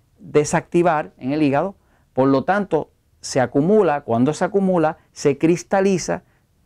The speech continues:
cuando se cristaliza puede producir piedras en los riñones, piedras de ácido úrico,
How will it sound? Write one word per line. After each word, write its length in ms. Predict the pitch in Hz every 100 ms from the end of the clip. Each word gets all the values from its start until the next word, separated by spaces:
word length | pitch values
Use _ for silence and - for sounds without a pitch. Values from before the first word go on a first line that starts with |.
| _ _
cuando 260 | - 113 120
se 220 | 120 160
cristaliza 760 | 180 185 185 190 196 202 170 131
puede 220 | 117 135
producir 480 | 147 147 139 175 151
piedras 340 | 127 135 143
en 80 | 156
los 120 | 160
riñones, 600 | 160 185 170 151 208 - _ _ _ _
piedras 340 | 110 120 143
de 140 | 127 113
ácido 320 | 113 156 147
úrico, 380 | 151 147 196